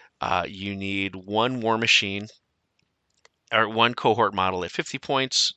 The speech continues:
two cohort models at seventy-five points, three cohort models at one hundred points. That restriction was evaluated throughout the year,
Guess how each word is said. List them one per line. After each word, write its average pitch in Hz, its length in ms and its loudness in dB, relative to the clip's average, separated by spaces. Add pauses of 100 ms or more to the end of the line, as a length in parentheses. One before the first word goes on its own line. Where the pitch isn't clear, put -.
(120)
two 147 200 0
cohort 117 420 -2
models 95 340 0
at - 100 -10
seventy-five 95 680 0
points, 92 460 -6 (440)
three 131 180 0
cohort 98 560 -2
models 90 480 0 (120)
at 85 280 -2
one 92 180 -8
hundred 82 260 -8
points. - 520 -6 (1040)
That 127 380 4
restriction 147 540 0
was 117 160 -2
evaluated 95 720 2
throughout 85 400 -4
the 76 80 -16
year, 78 380 -8